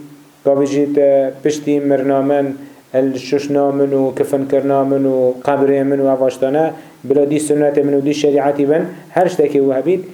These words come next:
اوه پیتیوی سر مروف ایماندار، مروف بری مرن به مروفی بید، مروف واشتانه بخو بنویسید پیامبر بجی صلی الله علیه و سلم، دا هم مروف نه تعذاب دان سر واشتانه اوشته خلط پشتی اینگی مالا مروفید کن،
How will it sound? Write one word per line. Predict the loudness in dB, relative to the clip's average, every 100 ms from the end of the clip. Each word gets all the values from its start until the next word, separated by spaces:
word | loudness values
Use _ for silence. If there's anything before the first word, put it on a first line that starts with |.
| -20 -8
اوه | -2 0
پیتیوی | 0 -2 -2 -2 0
سر | 0
مروف | -2 -2 -4
ایماندار، | -6 -6 -6 0 0
مروف | 0 0 -2 -4 -10 0
بری | 2 2 0 0
مرن | 0 0 0
به | 0
مروفی | 0 -2 0 0 -2
بید، | 0 2 2 -4 -16 -20 _
مروف | -4 -2
واشتانه | 0 0 -2 -2
بخو | -2 -2
بنویسید | -2 0 -2 -4 -4
پیامبر | -2 0 0
بجی | 0 -2
صلی | -4 -4
الله | -2 -2 -2 -4
علیه | -2 -2
و | -4
سلم، | -4 -2 -2 -4 -14 -20 -20 -20 0
دا | 2 2
هم | 2 0 -4 -8 -14 -20 -20 -20 _
مروف | -2 0 2
نه | 2 2
تعذاب | 2 0 2 2 2
دان | 0
سر | 2 2
واشتانه | 2 2 0 0 0
اوشته | 0 -2 -4
خلط | 0 0 0 -2
پشتی | -6 -4
اینگی | -2 -2
مالا | 0 2 2
مروفید | 0 -2 -2 0
کن، | 0